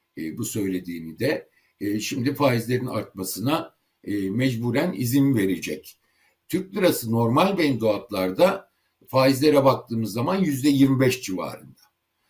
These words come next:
Şimdi bütün bunların, e, bir yerde, e, belki eşitlenmesi gerekecek. Ama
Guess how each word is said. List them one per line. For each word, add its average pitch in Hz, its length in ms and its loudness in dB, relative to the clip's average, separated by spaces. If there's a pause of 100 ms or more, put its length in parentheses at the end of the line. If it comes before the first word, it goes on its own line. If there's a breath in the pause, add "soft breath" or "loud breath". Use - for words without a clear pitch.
(200)
Şimdi - 400 -2
bütün 135 640 0 (100)
bunların, 139 720 2 (400)
e, 101 300 -6
bir 180 160 2
yerde, 139 840 0
e, 110 260 -4
belki 120 340 0
eşitlenmesi 156 760 -2
gerekecek. - 640 -8 (280)
Ama 117 440 0